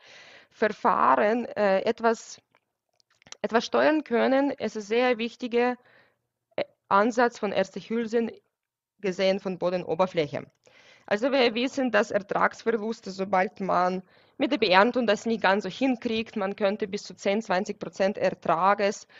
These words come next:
auf dem Acker stehen lassen, weil man so tief mit dem Schneidwerk kommt. Das Minimalste überhaupt, das ist auch aus wissenschaftlichen internationalen Quellen bekannt,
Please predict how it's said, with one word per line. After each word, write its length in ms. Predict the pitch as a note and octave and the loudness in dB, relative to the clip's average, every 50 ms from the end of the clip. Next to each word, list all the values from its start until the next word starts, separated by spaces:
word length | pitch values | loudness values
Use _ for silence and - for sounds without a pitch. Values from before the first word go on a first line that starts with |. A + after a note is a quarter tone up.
| - - - - _ | -20 -20 -20 -8 _
auf 140 | - F#3+ F#3 | 0 0 2
dem 160 | G3 F#3+ - | 0 -2 2
Acker 280 | - G3 B3 - C4+ C4+ | 2 2 4 4 2 0
stehen 320 | - - B3+ A#3 B3 B3+ | 2 2 4 4 4 4
lassen, 460 | A#3 G3+ G3 G3+ A3+ - - A#3+ A3 | 4 6 6 4 4 2 0 0 2
weil 240 | F#3+ F#3 F#3 F#3+ F#3+ | 2 2 2 2 2
man 380 | F#3+ F#3 F#3+ F#3+ F#3+ G3 G3+ F3+ | 0 0 0 0 -2 -4 -8 -8
so 120 | - F#3+ | -10 -12
tief 240 | - - G3 - - | -10 -10 -12 -8 -8
mit 140 | G#3 F#3 F#3+ | -6 -6 -6
dem 100 | F#3 E3 | -8 -8
Schneidwerk 500 | - - C3+ D3 D3+ D#3 D3 C#3+ - - | -6 -4 -2 -2 -2 0 -2 -2 -2 -4
kommt. 300 | - C3 A#2+ - - - _ _ - - - - - - _ _ | -6 -6 -6 -8 -14 -20 _ _ -20 -20 -20 -20 -20 -20 _ _
Das 180 | - G#3 A3+ - | 0 0 2 2
Minimalste 680 | D4+ E4+ E4 D4+ A3+ F#3 G3 G#3+ C4+ D4 - - - C#4 | 0 2 2 2 4 4 4 4 4 0 -2 -4 -4 -4
überhaupt, 840 | - - D#4 D4+ D#4 C#4 A3+ A3+ G#3 G#3+ B3+ D4+ F4+ F4+ - _ - | -2 -2 -2 0 0 0 2 4 6 6 6 6 4 0 -4 _ -4
das 140 | C4 B3 B3 | -4 -4 -4
ist 120 | A#3 A3+ | -2 0
auch 260 | G3+ G#3 A#3 A3+ - | 0 0 0 0 -2
aus 180 | G3 G#3 - - | -4 -4 -4 -8
wissenschaftlichen 720 | B3 C4 - C4+ A3+ - A3 A3+ G#3+ A3+ G#3 - G#3 - | -10 -6 -6 -6 -2 0 -2 -2 -2 -4 -8 -8 -6 -4
internationalen 720 | A3+ C#4 D#4 D#4 C#4 C4+ B3+ B3+ A#3+ A#3+ A3+ A3+ A#3 A#3+ | -2 -2 -2 0 -2 -2 -2 -2 -2 0 0 0 -2 -4
Quellen 360 | A3+ - A3+ G#3+ A#3 A#3 A3 | -4 -2 -2 -2 -2 -2 -4
bekannt, 480 | G#3+ A3+ - - G#3+ G3+ G#3+ A3+ A#3 | -6 -8 -6 -2 0 2 2 0 -2